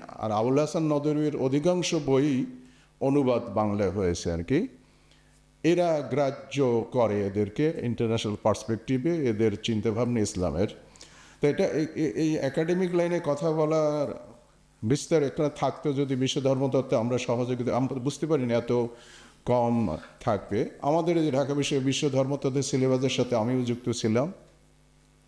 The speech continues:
কাজী নজরুল ইসলাম স্যার যখন আমার এটা প্রতিষ্ঠা করা হয়,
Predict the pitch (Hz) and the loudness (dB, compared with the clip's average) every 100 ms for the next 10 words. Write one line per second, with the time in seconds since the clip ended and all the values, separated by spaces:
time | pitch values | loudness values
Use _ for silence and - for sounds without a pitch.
0 | _ _ _ - - - - 120 117 123 | _ _ _ -20 -20 -20 -4 0 2 2
1 | 120 120 123 123 120 127 113 113 110 113 | 2 0 0 -2 0 0 0 0 0 0
2 | 107 107 107 107 110 110 123 - 123 123 | 2 2 0 -2 -2 -2 -4 -2 -2 2
3 | 110 117 120 151 | 2 2 2 0